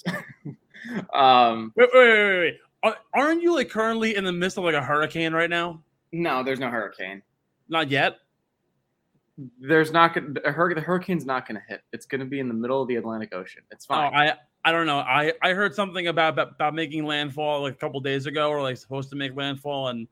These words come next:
Speaker 2: it's in, like, Jacksonville, but that's still north of where you are anyways, so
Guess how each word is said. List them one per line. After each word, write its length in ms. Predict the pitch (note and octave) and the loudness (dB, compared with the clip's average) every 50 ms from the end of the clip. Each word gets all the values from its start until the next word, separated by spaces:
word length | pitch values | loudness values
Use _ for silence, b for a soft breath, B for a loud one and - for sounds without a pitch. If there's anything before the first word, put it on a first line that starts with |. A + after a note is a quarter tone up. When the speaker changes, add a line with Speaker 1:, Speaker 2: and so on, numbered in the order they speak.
| _ _ _ _ _ _ | _ _ _ _ _ _
Speaker 2:
it's 120 | C3+ - G#3+ | -10 -4 0
in, 60 | A3 | 0
like, 120 | F#3+ D#3 B2 | 0 0 0
Jacksonville, 680 | - D#3 C#3+ D3+ D3 - - D3 C#3+ C3+ C3+ B2+ B2+ | 0 2 2 2 0 -2 -4 -4 -4 -2 -2 -2 -2
but 180 | C3+ C3+ - - - | -4 -6 -6 -2 -2
that's 160 | E3 D#3 - | -2 -2 -2
still 180 | - F3+ D#3+ D3 | -2 0 0 0
north 240 | D3 C#3 C3+ C3 C3 | 0 -4 -6 -6 -8
of 100 | A#2+ A#2 | -10 -8
where 140 | B2 A#2 | -8 -6
you 180 | A#2 A#2 A#2+ A#2 | -6 -4 -4 -4
are 140 | A#2 A#2 A2+ | -2 -2 -2
anyways, 460 | - A#2 A2+ A2 A2 G#2+ G#2+ G#2 - | -4 -4 -6 -8 -10 -10 -10 -12 -12
so 260 | - A#2 G#2+ G#2 G2 | -10 -8 -8 -8 -10